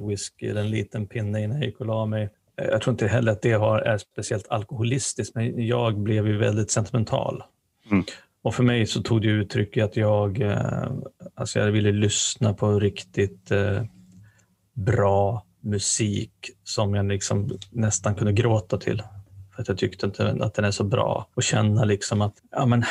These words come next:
Speaker 1: här, med den här, med alkoholen och den här musiken som jag älskar, då hamnar jag känslomässigt på ett ställe där jag vill vara.
Speaker 2: Mm.
Speaker 1: Som var någon typ av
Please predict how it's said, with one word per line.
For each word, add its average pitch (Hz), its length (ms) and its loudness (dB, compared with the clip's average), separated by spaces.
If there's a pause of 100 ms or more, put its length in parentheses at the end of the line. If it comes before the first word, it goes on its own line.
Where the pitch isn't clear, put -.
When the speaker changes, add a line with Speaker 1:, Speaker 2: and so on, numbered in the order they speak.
(200)
Speaker 1:
här, 123 540 2 (480)
med 135 380 2
den 117 140 2
här, 104 440 4 (180)
med 135 300 2
alkoholen 113 1120 -2
och 104 140 -4
den 98 100 0
här 101 60 2
musiken 107 760 -2
som 101 160 -4
jag 104 120 -2
älskar, 104 640 -4
då - 120 -2
hamnar 113 520 2
jag 101 280 2 (280)
känslomässigt 113 1200 0 (100)
på 117 60 -2
ett - 80 -6
ställe 104 720 2
där 104 140 2
jag 104 140 2
vill 104 160 2
vara. 120 560 2 (920)
Speaker 2:
Mm. 95 280 2
Speaker 1:
Som 123 220 2
var 123 100 4
någon 120 140 2
typ 120 180 0
av 117 320 0